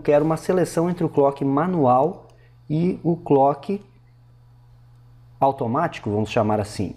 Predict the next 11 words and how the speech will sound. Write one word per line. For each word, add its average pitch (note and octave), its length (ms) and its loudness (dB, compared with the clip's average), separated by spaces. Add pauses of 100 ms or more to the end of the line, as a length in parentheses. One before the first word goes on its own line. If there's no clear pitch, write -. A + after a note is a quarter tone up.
(100)
Então D#3 260 2
aqui D#3 220 0
é E3+ 40 4
o D#3+ 60 6
clock C3+ 400 0
manual E3+ 800 0 (1800)
e D#3+ 40 2
aqui D3+ 320 0
é D#3+ 60 4
o D#3+ 80 2
clock B2+ 580 0